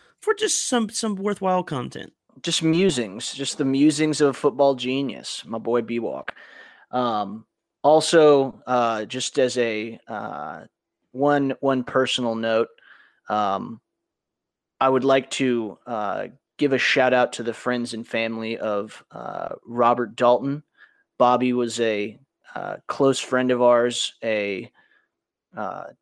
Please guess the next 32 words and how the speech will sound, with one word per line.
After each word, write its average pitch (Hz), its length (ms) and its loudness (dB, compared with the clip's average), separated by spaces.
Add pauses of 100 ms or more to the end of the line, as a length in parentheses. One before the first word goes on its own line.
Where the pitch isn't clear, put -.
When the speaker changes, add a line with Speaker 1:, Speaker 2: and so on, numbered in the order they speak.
Speaker 2:
great 135 360 0
guy 127 340 2
who 127 140 -4
had 117 180 -4
been 120 140 -6
in 120 100 -4
our 113 380 -6
fantasy 123 440 -4
football 127 360 0
league 123 180 0
for 113 140 -10
close 123 260 2
to 120 140 -4
a 110 40 -2
decade, 117 460 0
one 120 160 -2
of 117 80 -8
the 110 300 -6 (480)
greatest 143 500 4
fantasy 135 420 0
football 123 500 4
gurus 127 580 -2
and 117 160 -8
players, 120 640 0 (320)
uh, 101 320 -4
and 123 100 -4
just 131 160 -4
overall 123 440 4
great 117 260 -2
human 113 320 -6
beings 113 400 -4
we 110 260 -8